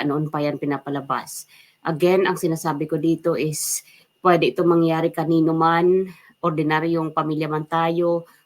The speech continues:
o galing sa mahirap na pamilya na biglang yumaman tulad ni Carlos at nagka-amnesia. Still, this, ah, reaction of mine is applicable to everyone, to me, to my family, and to everyone else.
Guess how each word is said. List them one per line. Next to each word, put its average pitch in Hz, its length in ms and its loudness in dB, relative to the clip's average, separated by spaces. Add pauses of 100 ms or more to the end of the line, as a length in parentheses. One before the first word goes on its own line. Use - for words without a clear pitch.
(100)
o 143 580 0
galing 151 320 -2
sa 156 160 -8
mahirap 156 460 -4
na 151 100 -4
pamilya 156 320 -4
na 151 160 -4
biglang 156 320 -4
yumaman 151 480 0
tulad 151 240 -6
ni 139 80 -6
Carlos 160 380 0
at - 100 -20
nagka-amnesia. 156 800 -4 (480)
Still, 202 480 4
this, 190 480 4
ah, 151 640 2
reaction 151 480 -2
of 143 80 -4
mine 143 400 -2
is - 160 -8
applicable 156 640 -6
to 151 80 -6
everyone, 165 640 -2
to 160 80 -2
me, 175 320 2 (320)
to 170 80 -2
my 156 160 2
family, 156 480 0
and 160 160 -6
to - 80 -10
everyone 147 480 -4
else. 139 480 -6